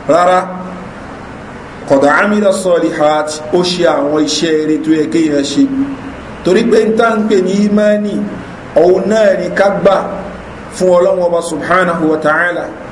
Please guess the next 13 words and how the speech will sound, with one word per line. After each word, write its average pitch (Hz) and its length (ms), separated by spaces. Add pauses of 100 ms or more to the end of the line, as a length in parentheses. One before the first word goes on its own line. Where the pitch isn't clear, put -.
(280)
Gẹ́gẹ́ 175 260
bọ́ 190 80
Ọlọ́run 190 200
Ọba 170 200
ṣe 175 160
sọ, 170 220 (640)
Ọlọ́run 175 320
Ọba 175 240
ní, 190 140 (140)
"Ya 190 140
ayyuhal 175 340
ladhina 170 420 (140)
amanu", 170 440